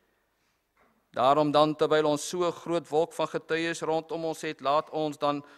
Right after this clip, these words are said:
ook elke las af lê en die sonde wat ons so maklik omring, en met volharding die wedloop loop wat voor ons lê." Met volharding die wedloop wat voor jou lê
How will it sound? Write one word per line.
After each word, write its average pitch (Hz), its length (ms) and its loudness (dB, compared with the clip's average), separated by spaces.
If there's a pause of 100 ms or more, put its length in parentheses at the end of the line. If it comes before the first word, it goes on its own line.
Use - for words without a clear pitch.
(280)
ook 165 220 2
elke 175 460 2
las 165 480 2
af 180 280 0
lê 160 280 0
en 156 160 -4
die 147 100 -4
sonde 175 480 -2
wat 156 200 0
ons 151 340 -6
so 196 180 -2
maklik 170 540 0
omring, 151 540 0 (340)
en 156 220 0
met 160 200 -2
volharding 180 1000 2
die 170 140 0
wedloop 175 680 -2
loop 160 320 -2
wat 160 200 2
voor 208 300 -4
ons 151 400 -8
lê." 104 260 -8 (340)
Met 160 180 -2
volharding 180 840 0
die 175 120 -8
wedloop 175 500 -4
wat 165 200 2
voor 208 420 4
jou 170 200 2
lê 156 400 4